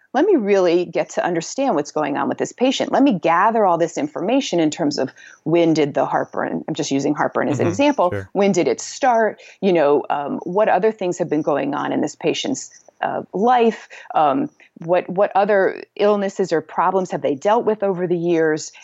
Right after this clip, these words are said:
Speaker 1: And, and putting together a picture to understand for that person why this is, is going on.
Speaker 2: Yeah.
Speaker 1: Because if we, you know, for, if you took heartburn as, as an example, or if you took,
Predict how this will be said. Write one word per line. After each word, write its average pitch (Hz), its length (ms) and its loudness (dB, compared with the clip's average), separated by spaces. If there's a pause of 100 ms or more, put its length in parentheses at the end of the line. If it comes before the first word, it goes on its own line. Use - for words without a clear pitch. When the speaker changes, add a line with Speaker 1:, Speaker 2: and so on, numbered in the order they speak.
(100)
Speaker 1:
And, 180 260 2
and 175 180 0
putting 320 360 2
together 196 320 2
a 147 40 0
picture 202 380 -4
to - 140 -2
understand 175 840 -2
for 175 120 -4
that 165 220 0
person 160 560 0 (380)
why 165 420 2
this 151 260 -2
is, 165 220 -4
is 147 240 0
going 147 380 -2
on. 127 380 -4
Speaker 2:
Yeah. 104 280 -6
Speaker 1:
Because 220 420 2
if - 220 0
we, 311 360 2 (440)
you 214 240 0
know, 180 240 2 (100)
for, - 240 -2
if 220 160 0
you 262 140 2
took 240 260 -2 (580)
heartburn 220 440 0
as, 202 140 0
as 185 340 0
an 196 60 0
example, 185 340 -2
or 165 60 4
if 175 80 -2
you 220 100 4
took, 180 280 -2